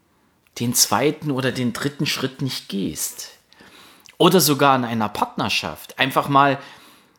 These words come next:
ja, jemanden anzusprechen, den du gut findest, wo du einfach dich bisher nicht getraut hast, hinzugehen und zu sagen, „Hey,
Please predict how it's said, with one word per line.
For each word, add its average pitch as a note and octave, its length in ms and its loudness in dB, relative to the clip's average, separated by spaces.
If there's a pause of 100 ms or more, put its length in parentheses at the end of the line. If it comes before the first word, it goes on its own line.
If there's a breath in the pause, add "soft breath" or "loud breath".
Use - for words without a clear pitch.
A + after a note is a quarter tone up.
ja, - 240 0
jemanden C#3+ 420 2
anzusprechen, G2+ 1200 -2
den A#2 200 4
du A#2+ 80 2
gut A#3 240 0
findest, F2 680 -2 (340 loud breath)
wo A#2+ 100 2
du C3+ 360 6
einfach C3+ 340 -2 (160)
dich C#3+ 180 -4
bisher C3+ 320 2
nicht C#3+ 220 0
getraut F3+ 560 0
hast, B2 280 0 (180 loud breath)
hinzugehen D3+ 540 2
und C3+ 140 0
zu - 80 0
sagen, B2+ 300 2
„Hey, C#3 360 -2